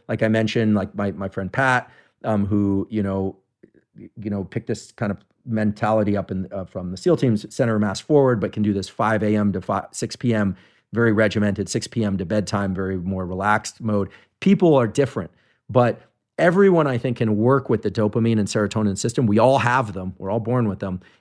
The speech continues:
And some of us are a little asymmetric, right? Uh, you know, some people have been overexercising one or the other,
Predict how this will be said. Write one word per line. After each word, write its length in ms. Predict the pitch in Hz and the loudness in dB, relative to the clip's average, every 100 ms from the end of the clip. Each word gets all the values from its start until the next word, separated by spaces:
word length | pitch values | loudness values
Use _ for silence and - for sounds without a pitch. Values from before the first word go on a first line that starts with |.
| _ | _
And 180 | 123 113 | -2 0
some 180 | 147 139 | 4 4
of 120 | 156 | 6
us 200 | 147 127 | 4 2
are 220 | - 123 | -2 0
a 40 | 120 | 2
little 220 | 123 123 | 2 0
asymmetric, 640 | 120 113 117 147 156 92 - _ _ | 0 -2 0 -2 -2 -8 -8 _ _
right? 300 | 120 117 113 _ _ | 0 2 0 _ _
Uh, 400 | 107 101 101 101 - _ _ | -2 -2 -2 -4 -6 _ _
you 80 | 113 | 0
know, 80 | 104 | 0
some 200 | 123 110 | 0 2
people 560 | 120 120 123 120 - _ | 2 4 4 4 0 _
have 160 | - 98 | -6 0
been 160 | 117 110 | 0 2
overexercising 960 | 127 123 123 123 - 123 117 107 104 | 0 4 2 2 -2 0 0 2 0
one 200 | 101 113 | 2 2
or 120 | 110 | 2
the 120 | 110 151 | 4 4
other, 400 | 202 135 135 | 4 2 0